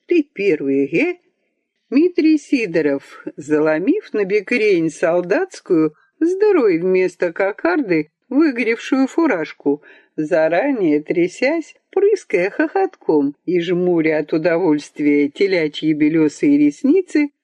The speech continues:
забавлял, как всегда, народ россказнями. В Рыбну недавно баржа с хлебом пришла с низовья. Бабы беженки разгружали.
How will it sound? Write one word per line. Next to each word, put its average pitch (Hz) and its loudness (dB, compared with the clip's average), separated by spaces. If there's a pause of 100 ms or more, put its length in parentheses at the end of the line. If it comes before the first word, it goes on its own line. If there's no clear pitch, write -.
(160)
забавлял, 277 0
как 339 -4
всегда, 156 -4
народ 147 0 (260)
россказнями. 123 -4 (1000)
В 359 4
Рыбну 294 2
недавно 220 0
баржа 165 -2
с - -10
хлебом 165 -2
пришла 196 0
с - -18
низовья. 143 -2 (400)
Бабы 277 2
беженки 277 2
разгружали. 185 0